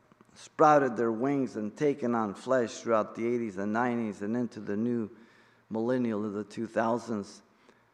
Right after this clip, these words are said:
Different strokes for different folks. Try it, you'll like it. Do your own thing. Do what you want to do. Just do it. The best man for the job's a woman.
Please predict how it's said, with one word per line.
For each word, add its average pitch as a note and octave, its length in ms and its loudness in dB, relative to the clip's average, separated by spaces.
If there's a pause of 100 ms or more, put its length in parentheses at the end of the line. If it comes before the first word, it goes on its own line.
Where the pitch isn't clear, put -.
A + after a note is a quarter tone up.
(260)
Different A#2 360 0
strokes B2 420 2
for A2 140 -6
different A2 400 -4
folks. - 600 0
Try B2 260 2
it, B2+ 240 0
you'll A#2+ 120 -4
like C3 340 -2
it. A2+ 140 -2 (500)
Do C3 100 -2
your C3 260 0
own B2+ 220 0
thing. B2+ 540 -2 (440)
Do C#3+ 120 0
what B2+ 240 0
you A#2+ 100 -4
want C3 280 0
to A#2+ 80 -8
do. B2 420 -2 (380)
Just F3 380 4
do A#3 220 12
it. E3 140 10 (640)
The A#2 80 -2
best B2+ 580 2
man D#3 300 2
for C3+ 120 -4
the C3 140 -2
job's C3+ 420 4
a C#3 60 2
woman. D#3+ 500 6